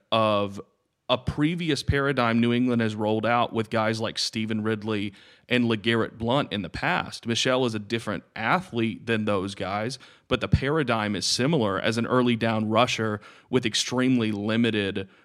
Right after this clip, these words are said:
receiving acumen in the offense because the short yardage passing game is already accounted for. I considered throwing this up on Twitter, but it's not exactly on brand for me.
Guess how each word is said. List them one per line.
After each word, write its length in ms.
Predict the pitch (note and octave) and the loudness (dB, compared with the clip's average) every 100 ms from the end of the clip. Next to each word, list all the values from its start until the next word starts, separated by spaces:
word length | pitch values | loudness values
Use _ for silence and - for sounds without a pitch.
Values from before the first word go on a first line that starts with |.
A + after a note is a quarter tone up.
| - | -6
receiving 640 | A#2 - - B2+ D3+ A#2+ G#2+ | -2 -2 0 0 2 0 0
acumen 480 | A2 A2 - A2 G#2+ | -2 -4 -2 -2 0
in 80 | |
the 120 | G2 G2 | -2 0
offense 520 | C#3+ E3+ G#2+ G#2+ - | 0 0 -2 -4 -4
because 380 | A2+ A#2 A2 G#2+ | -4 -2 -2 -2
the 80 | |
short 280 | G#2+ B2 A2 | -2 -2 0
yardage 480 | A2+ A2 A2+ G#2+ - | 0 2 2 -2 -4
passing 380 | A#2+ A2+ - A2+ | -4 -2 -4 -4
game 180 | A2 G#2+ | -2 -2
is 120 | G#2 | -2
already 340 | G2+ G2+ F2 | -2 -2 -4
accounted 480 | D2+ - B2 E3 A#2 | -8 -4 -2 0 -2
for. 380 | A2+ G2+ F#2+ F#2+ - - - - _ _ _ - | -2 -2 -2 -6 -16 -20 -20 -20 _ _ _ -2
I 280 | A#2+ C#3 D#3 | 2 4 2
considered 680 | - C3+ - - C#3+ E3 D#3 | 0 0 2 4 6 4 2
throwing 300 | D#3+ E3 E3+ | 2 2 2
this 200 | D#3 E3+ | 2 4
up 220 | E3+ - | 2 2
on 220 | D3+ D#3+ | 2 2
Twitter, 340 | - C#3+ E3 F3+ | 4 4 4 4
but 160 | C#3 | 4
it's 120 | A#2 | 4
not 180 | B2+ C3 | 2 2
exactly 460 | B2+ C3 C3 C3 B2+ | 4 2 2 2 2
on 180 | B2 A2+ | 2 2
brand 420 | G#2+ A2 C3 D3 | 0 0 0 0
for 140 | E3+ | -2
me. 300 | E3+ F3 F3+ | 0 0 -2